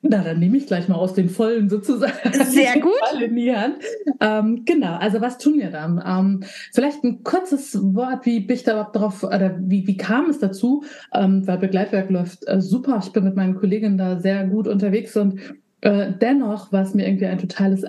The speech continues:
Speaker 1: Anliegen, ähm, nochmal neu loszulegen
Speaker 2: Mhm.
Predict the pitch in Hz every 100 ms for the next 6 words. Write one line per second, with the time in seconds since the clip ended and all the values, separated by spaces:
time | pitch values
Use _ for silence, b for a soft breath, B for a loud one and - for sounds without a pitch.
0 | - 190 220 190 185 196 190 190 175 175
1 | 180 190 190 190 175 175 - 190 208 208
2 | 190 190 214 277 285 - - 175 - 160
3 | - 226 233